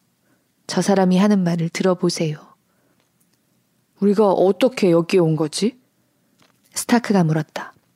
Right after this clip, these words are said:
"들어봐요." "다시 돌아갈 수 있는 건가?"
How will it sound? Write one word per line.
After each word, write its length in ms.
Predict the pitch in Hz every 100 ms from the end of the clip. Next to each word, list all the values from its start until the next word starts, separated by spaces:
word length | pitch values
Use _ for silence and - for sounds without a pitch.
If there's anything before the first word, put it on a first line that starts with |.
| _ _ _ _ _ _ _
"들어봐요." 1080 | - 196 180 - - 165 170 165 147 151 - _ _ _ _ _ _ _ _ _ _ _ _ -
"다시 360 | 196 - 196
돌아갈 380 | - 196 214 196
수 140 | -
있는 220 | 190 190 180
건가?" 380 | 160 170 226